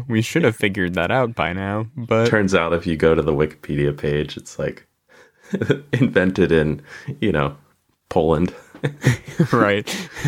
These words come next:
Speaker 2: They, they don't even have regular movie theaters there. They're all
Speaker 1: Like,
Speaker 2: drive-ins.
Speaker 1: they're like, "What do you mean drive-in?" Like,
Speaker 2: Yeah,
Speaker 1: that's,
Speaker 2: but
Speaker 1: that's
Speaker 2: what are
Speaker 1: just
Speaker 2: you
Speaker 1: what we
Speaker 2: talking
Speaker 1: do. Poland, Canada.
Speaker 2: What
Speaker 1: You
Speaker 2: do you
Speaker 1: know.
Speaker 2: mean you don't have to bring your own seat?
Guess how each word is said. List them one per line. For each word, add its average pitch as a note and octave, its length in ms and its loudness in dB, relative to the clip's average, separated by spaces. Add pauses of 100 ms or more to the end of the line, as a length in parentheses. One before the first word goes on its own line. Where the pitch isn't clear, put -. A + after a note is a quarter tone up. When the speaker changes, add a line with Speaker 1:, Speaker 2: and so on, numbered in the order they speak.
(120)
Speaker 2:
They, A#2+ 200 4
they G#2 400 0
don't G2+ 180 2
even F2 200 4
have D#2 140 0
regular D2 540 0
movie D2+ 340 -2
theaters C#2+ 380 -4
there. - 220 0
They're - 260 0
all - 100 -2
Speaker 1:
Like, B2 180 2
Speaker 2:
drive-ins. B1+ 440 0
Speaker 1:
they're A2+ 120 2
like, A2+ 160 0
"What A#2+ 60 2
do C3+ 60 4
you B2 80 4
mean C3 280 2
drive-in?" F2 960 -4 (440)
Like, F#2 280 -12
Speaker 2:
Yeah, B2 80 2
Speaker 1:
that's, G#2 280 -2
Speaker 2:
but G#2+ 160 -16
Speaker 1:
that's - 360 -12
Speaker 2:
what F2+ 80 -2
are - 40 2
Speaker 1:
just F2+ 80 -2
Speaker 2:
you - 40 2
Speaker 1:
what G2 100 2
we F#2 80 0
Speaker 2:
talking B2+ 200 0
Speaker 1:
do. G2+ 200 -2 (540)
Poland, F#2+ 560 2
Canada. F2+ 640 0 (1080)
Speaker 2:
What G2 60 -2
Speaker 1:
You G#2 60 2
Speaker 2:
do D#2+ 60 2
you D#2+ 60 2
Speaker 1:
know. F#2+ 60 2
Speaker 2:
mean A2+ 120 4
you F2+ 60 2
don't E2+ 200 2
have D#2 160 -2
to F2 80 2
bring E2 200 0
your D2+ 140 0
own D2+ 160 -2
seat? - 380 -8